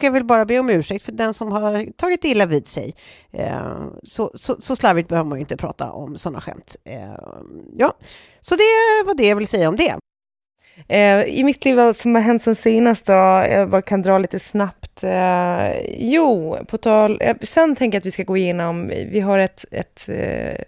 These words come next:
Speaker 2: mord som vi ska gå igenom. Vi måste gå igenom Rih-, Rihannas Super Bowl, eh, framförande. Eh,
Speaker 1: Mm.
Speaker 2: ja, vi kommer in kanske lite på de här spionballongerna och det där också. Och sen unga människor och A I.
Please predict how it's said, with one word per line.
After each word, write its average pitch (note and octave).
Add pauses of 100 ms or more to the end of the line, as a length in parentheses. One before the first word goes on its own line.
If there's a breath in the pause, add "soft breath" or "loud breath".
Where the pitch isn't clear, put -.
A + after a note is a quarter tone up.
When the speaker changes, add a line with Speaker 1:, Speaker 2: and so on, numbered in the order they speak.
Speaker 2:
mord A#3+ (540 loud breath)
som -
vi F#3
ska F#3+
gå G3
igenom. F#3+
Vi F#3+
måste F#3+
gå F#3+
igenom F3+
Rih-, G3
Rihannas G3+
Super F#3+
Bowl, F#3
eh, E3+
framförande. G#3 (480 loud breath)
Eh, E3+ (180)
Speaker 1:
Mm. F#3
Speaker 2:
ja, - (560)
vi F#3+
kommer A3+
in A3
kanske G#3
lite G3
på F#3+
de F#3
här F#3
spionballongerna F3+
och D#3
det D3+
där D#3
också. D3+
Och -
sen D#3+
unga D#3
människor D3+
och -
A D#3
I. D3